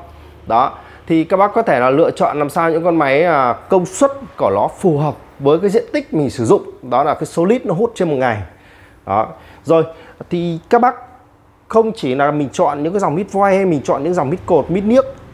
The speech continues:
Đó, như vậy thì những cái dòng đấy nó hút cũng rất là tốt, rất là khỏe luôn đấy ạ. Và một cái ưu điểm trên cái dòng Mitsubishi nói chung, à, em nói chung nhá, không riêng gì dòng mít chân voi cả,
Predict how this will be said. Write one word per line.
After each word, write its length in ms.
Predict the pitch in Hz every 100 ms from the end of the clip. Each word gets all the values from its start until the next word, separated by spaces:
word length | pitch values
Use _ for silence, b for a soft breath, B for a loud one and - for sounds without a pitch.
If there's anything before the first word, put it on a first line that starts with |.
| - - - -
Đó, 460 | 120 135 160 170 160
như 140 | 180
vậy 260 | 202 160 139
thì 120 | 175 147
những 180 | 143
cái 80 | 185
dòng 220 | 180 143
đấy 160 | 131 143
nó 100 | 170 233
hút 120 | 240
cũng 240 | - 196 185
rất 260 | 247 -
là 340 | 156 139 120 110 -
tốt, 200 | 220 226 - - -
rất 320 | 131 170 254 330
là 140 | 127
khỏe 360 | - 160 104 95
luôn 220 | 151 151
đấy 100 | 165
ạ. 60 | - - B B B B
Và 480 | 165 165 160 156 147
một 220 | 147 160 156
cái 200 | 175 160
ưu 200 | 185 226
điểm 300 | 202 180 95 104
trên 260 | 185 185
cái 240 | 170 135 147
dòng 460 | 143 147 131 120
Mitsubishi 800 | 170 208 - 220 202 208 - 214
nói 160 | 185 190 190
chung, 200 | 269 196 B B B _ -
à, 180 | 117 -
em 140 | 165
nói 100 | 190 185
chung 200 | 233 196
nhá, 80 | 214
không 260 | 208 196
riêng 220 | 175 190
gì 100 | 139
dòng 160 | 120 120
mít 80 | 175
chân 120 | 156
voi 180 | 160 156
cả, 140 | 104